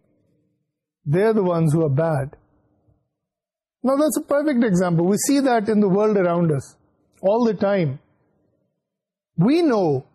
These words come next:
that these are bad people, that these are evil people who are attacking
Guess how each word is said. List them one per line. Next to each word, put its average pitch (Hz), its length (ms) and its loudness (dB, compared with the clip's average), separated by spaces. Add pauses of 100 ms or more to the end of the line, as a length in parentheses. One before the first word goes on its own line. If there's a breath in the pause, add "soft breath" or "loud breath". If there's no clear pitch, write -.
(200)
that 185 160 0
these 214 220 2
are 214 220 2
bad 170 560 0
people, 165 420 -2
that 160 160 0
these 190 180 2
are 202 100 0 (180)
evil 208 280 2
people 185 380 0
who 165 120 0
are 175 120 0
attacking 185 640 0